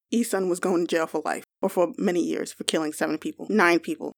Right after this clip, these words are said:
And they can't run away because they need these injections. But also the fact that this man, the underling to the cult lady, I will remember his name next time, is promising things that Doctor Ryu cannot do, proves that he's just using Isun, Yuna, and that other kid to please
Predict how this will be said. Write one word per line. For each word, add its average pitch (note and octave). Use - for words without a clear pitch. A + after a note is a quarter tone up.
And F#3+
they G3
can't A3
run G3+
away F3+
because F#3
they F3
need F3+
these F3
injections. -
But -
also C4
the A#3
fact -
that G3
this G3
man, F#3+
the F#3
underling F3+
to -
the F3
cult -
lady, E3+
I F#3+
will F#3+
remember G3
his G3
name E3+
next E3
time, -
is G3+
promising A#3+
things G3
that -
Doctor F3+
Ryu G#3+
cannot G3+
do, G3
proves D4
that A#3
he's A#3
just G3+
using G3
Isun, F#3+
Yuna, F#3
and G3
that F#3
other F3+
kid F3
to F3+
please F3